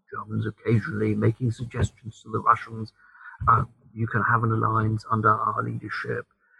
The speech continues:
Um, there is the effort to build up the Imperial German battle fleet. Um,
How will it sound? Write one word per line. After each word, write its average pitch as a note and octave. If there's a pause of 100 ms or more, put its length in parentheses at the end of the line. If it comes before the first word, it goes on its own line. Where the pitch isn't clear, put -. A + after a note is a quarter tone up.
(240)
Um, G2+ (560)
there G#2+ (200)
is G#2 (960)
the -
effort - (120)
to -
build A2+
up A2+ (200)
the A2+
Imperial G#2+
German G#2
battle B2 (100)
fleet. C3+ (760)
Um, A#2